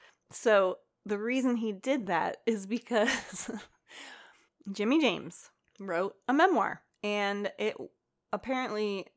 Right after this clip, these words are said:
did not do well in the U S, but it was, he had it translated to Japanese, and it was huge in Japan. It was, like, number one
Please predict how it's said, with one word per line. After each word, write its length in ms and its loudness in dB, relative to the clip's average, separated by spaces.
did 200 -2
not 280 2
do 160 0
well 220 4
in 120 8
the 100 6
U 200 2
S, 380 0
but 180 2
it 100 2
was, 200 0
he 180 -4
had 140 6
it 100 0
translated 560 -2
to 80 0
Japanese, 580 0
and 140 -4
it 80 -4
was 180 -4
huge 640 0
in 140 -4
Japan. 320 -8
It 40 -8
was, 100 -10
like, 100 -10
number 340 -4
one 360 -4